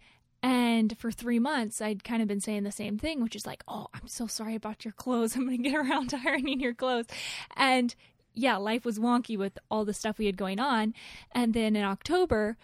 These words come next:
we just kind of had to think, like, "Okay, like, we still don't have a good schedule or routine for the kids. We still are, you know,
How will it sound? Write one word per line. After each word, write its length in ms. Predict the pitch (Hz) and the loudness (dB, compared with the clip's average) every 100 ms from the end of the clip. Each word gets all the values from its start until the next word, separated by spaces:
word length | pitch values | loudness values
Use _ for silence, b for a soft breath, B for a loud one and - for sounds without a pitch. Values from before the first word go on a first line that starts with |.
| b - | b -4
we 140 | 240 | -2
just 180 | 214 - | -2 -4
kind 240 | 233 220 | 0 0
of 80 | 202 | 0
had 180 | 220 208 | -2 -2
to 60 | 202 | -2
think, 340 | - 214 - | 0 0 0
like, 220 | 202 - - | -6 -4 -4
"Okay, 360 | 233 214 196 | -2 -2 -2
like, 360 | 202 202 - - B B B B - | -2 -4 -8 -16 B B B B -2
we 160 | 226 | -2
still 340 | 214 - 254 226 | 0 0 2 2
don't 240 | 220 208 208 | 2 0 -2
have 500 | 208 196 196 196 196 | -2 -2 -2 -4 -6
a 80 | 214 | -8
good 240 | 202 196 190 | -4 -4 -4
schedule 640 | - 196 196 196 196 - | -4 -4 -4 -4 -4 -4
or 100 | 214 | -4
routine 440 | 196 196 208 190 | -4 -4 -6 -6
for 120 | 190 196 | -6 -8
the 120 | 196 | -8
kids. 400 | 196 104 - 226 226 | -10 -12 -12 -12 -8
We 160 | 208 | -8
still 460 | 190 - 226 214 196 | -6 -6 -4 -2 -2
are, 300 | 190 190 185 | -2 -4 -6
you 100 | - 208 | -4 -4
know, 200 | 196 | -4